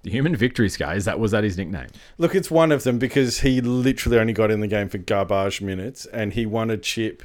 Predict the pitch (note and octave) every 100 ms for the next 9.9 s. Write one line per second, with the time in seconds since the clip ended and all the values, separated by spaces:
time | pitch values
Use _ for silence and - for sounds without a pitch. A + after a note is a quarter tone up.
0 | - A#2 A2 - A2 - A2+ G#2 G#2 G2+
1 | - - _ A#2+ A2 A2 G2+ - A2 G#2
2 | - G#2+ G#2 F#2+ F#2 B2 - _ - G#2+
3 | - A2+ G#2+ F#2 A#2 B2+ A#2+ A#2+ A#2 A2
4 | G#2+ - G#2+ G#2 G2+ F#2 F2+ G#2 F#2+ F#2+
5 | F2+ F2+ C#2 - - _ _ _ _ B2
6 | - B2+ - _ _ _ - G#2+ G#2 -
7 | - D3 B2+ A#2+ A#2+ G2 F2+ F2 F2 D2+
8 | - - - D3+ - - - _ _ _
9 | _ _ _ D#3 D3+ E3+ E3+ D3